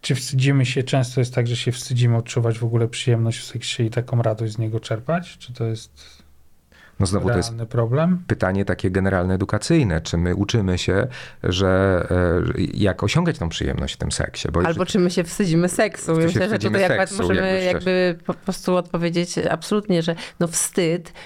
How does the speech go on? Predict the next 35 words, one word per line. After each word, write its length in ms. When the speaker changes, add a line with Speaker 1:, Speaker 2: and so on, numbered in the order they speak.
Speaker 3:
jest 280
Speaker 1:
Bo, 120
bo 160
wracając 400
do 60
tego, 260
o 40
czym 120
Speaker 2:
Mhm. 60
Speaker 1:
ty 140
wspominałeś 480
już 80
wcześniej, 420
no, 180
że 140
facet 320
często 340
podchodzi 400
bardzo 300
zadaniowo, 640
nie? 140
Jest 180
Speaker 2:
Mhm. 240
Speaker 1:
duża 180
presja, 760
sami 340
sobie 260
ją 80
nakładamy 540
na 80
Speaker 2:
Mhm. 240
Speaker 1:
głowę 240
i 60
chcemy 280
być 260